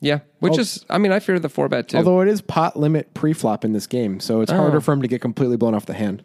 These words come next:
Speaker 1: Yeah. Yeah, we can just call
Speaker 2: Yeah.
Speaker 1: if we want to. We are made of money, so it's not that big a deal.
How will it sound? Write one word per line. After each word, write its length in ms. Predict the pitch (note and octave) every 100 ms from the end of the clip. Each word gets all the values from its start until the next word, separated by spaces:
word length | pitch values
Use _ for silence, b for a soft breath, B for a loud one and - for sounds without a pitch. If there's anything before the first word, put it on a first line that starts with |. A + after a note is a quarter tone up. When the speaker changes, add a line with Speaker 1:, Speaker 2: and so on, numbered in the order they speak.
| _ -
Speaker 1:
Yeah. 220 | C#3 C3 _ _ _ _ _ _ _ _ _ _ _ - - _ -
Yeah, 220 | C3 B2+ - -
we 100 | C3
can 120 | B2+
just 160 | A2+
call 220 | - G#2+ - - - - -
Speaker 2:
Yeah. 140 | B2
Speaker 1:
if 80 | A2
we 60 | A#2+
want 180 | G#2 G2
to. 100 | A2+
We 140 | C#3+
are 180 | D#3 D#3
made 260 | A2 A#2+ C3+
of 80 |
money, 320 | A#2+ A#2 F2+ -
so 180 | - A#2+
it's 100 | A#2
not 160 | B2+ -
that 180 | A2 G2+
big 140 | C#2
a 40 |
deal. 260 | C2+ D2+